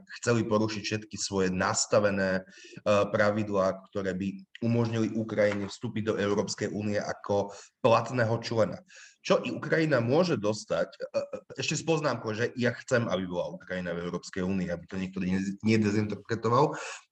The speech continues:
Ukrajina by skôr mohla dostať nejaký špeciálny status, nejaký vymyslený ad hoc,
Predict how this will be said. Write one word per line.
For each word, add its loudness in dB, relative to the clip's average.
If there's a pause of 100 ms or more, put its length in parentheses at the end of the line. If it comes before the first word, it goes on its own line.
(120)
Ukrajina 6
by 2
skôr 4
mohla 2
dostať 0
nejaký -4
špeciálny 2
status, -6 (100)
nejaký 2 (320)
vymyslený 6
ad 0
hoc, -2